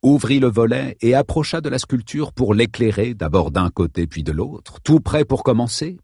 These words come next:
puis de plus loin. James ne le suivit pas. La sombre statue de Saint-Gaudens l'avait mis bien assez mal à l'aise en plein jour.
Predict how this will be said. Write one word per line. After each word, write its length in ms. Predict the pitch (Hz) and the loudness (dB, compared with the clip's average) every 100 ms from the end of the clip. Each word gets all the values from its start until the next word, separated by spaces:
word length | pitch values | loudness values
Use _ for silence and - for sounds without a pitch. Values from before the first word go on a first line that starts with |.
| - | -8
puis 180 | 143 | -4
de 80 | 151 | -2
plus 220 | 131 139 | -2 -2
loin. 200 | 80 - - _ _ _ _ _ _ _ | -4 -6 -20 _ _ _ _ _ _ _
James 300 | - 127 135 120 - | 0 0 0 -4 -2
ne 80 | |
le 120 | 113 113 | 0 0
suivit 340 | - 90 82 | -2 -6 -6
pas. 280 | - - _ _ _ _ _ _ _ | -10 -18 _ _ _ _ _ _ _
La 160 | 113 123 | -2 0
sombre 380 | - 156 143 120 | 0 0 2 0
statue 360 | - 117 117 | 2 0 0
de 80 | 92 | -2
Saint-Gaudens 540 | 90 113 92 85 113 110 - | 0 0 0 0 0 -2 -2
l'avait 260 | 101 107 104 | 0 2 4
mis 180 | 107 | 2
bien 300 | 90 82 131 | 2 0 2
assez 220 | 139 - 120 | 2 0 0
mal 160 | 113 | 2
à 60 | 101 | 2
l'aise 300 | 98 104 95 | 2 0 0
en 100 | 95 | -4
plein 200 | 78 73 | -4 -6
jour. 580 | 69 - 50 - - | -8 -12 -16 -20 -20